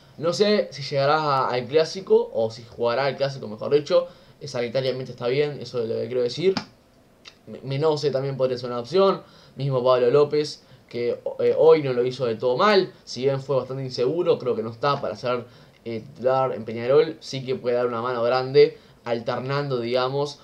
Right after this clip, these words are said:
o siendo una alternativa recurrente para Alfredo Arias, aparte que es el único defensa izquierdo nato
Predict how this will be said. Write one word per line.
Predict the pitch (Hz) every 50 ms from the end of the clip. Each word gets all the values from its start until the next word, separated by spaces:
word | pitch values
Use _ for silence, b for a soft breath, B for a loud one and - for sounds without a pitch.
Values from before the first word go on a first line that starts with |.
| B -
o | 104 107 110
siendo | - 135 135 131
una | 123
alternativa | 117 110 117 117 117 113 110 117 135 139 139 131 127
recurrente | 120 117 110 120 120 110 127 131 131 131 151 151
para | - 117 104 101
Alfredo | 104 - 131 131 127 131
Arias, | 135 131 123 107 101 -
aparte | 107 123 127 123 113 131
que | 123 123
es | 127 127 - B B B B -
el | - 120 127
único | 131 135 135 - 123
defensa | 113 107 - - 131 - 127
izquierdo | 113 110 - - 139 139 131 131 127
nato | 120 127 139 139 139 - 147 156 160 B